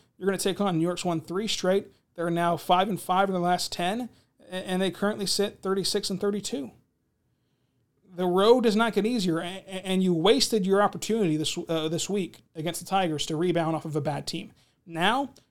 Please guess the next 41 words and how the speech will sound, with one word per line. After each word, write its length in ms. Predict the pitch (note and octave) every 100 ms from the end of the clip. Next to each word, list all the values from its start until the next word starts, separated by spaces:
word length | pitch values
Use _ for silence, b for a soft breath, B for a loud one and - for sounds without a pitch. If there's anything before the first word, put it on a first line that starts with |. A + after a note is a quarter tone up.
| -
you 120 | F#3
have 200 | F#3+ G3+
to 60 | G3
beat 220 | A3+ -
good 180 | C4 B3
teams 380 | E3 - - - _ _ _
t-, 120 | - -
to 80 | E3+
make 220 | E3+ F3
up 120 | F3
for 100 | E3+
that. 140 | D3 -
You 100 | E3
have 100 | D#3+
to 80 |
beat, 400 | D3+ C3+ A#3 - _ _ _ _ -
uh, 260 | D#3+ -
Boston 500 | - F#3 F3+ - E3
for 120 | D3 D#3
one 220 | D#3 D3+
game 240 | D3+ D3
this 140 | C#3 -
series. 440 | - C#3+ A3 D#3+
You 80 | D#3+
have 80 | C#3+
to 80 |
take, 380 | E3 - A#3 - G#3+ -
you 120 | F3
know, 60 | D3+
two 220 | - F3+
of 100 | D#3
three 200 | - E3
maybe, 320 | D#3 D3 C3+ b b _
uh, 100 | D#3
from 240 | D#3 E3 D3+
New 80 | C#3
York 340 | D3 C#3+ -
and 80 | D3+
then 120 | D#3
go 160 | D3 D#3+
sweep 480 | - - A3 G3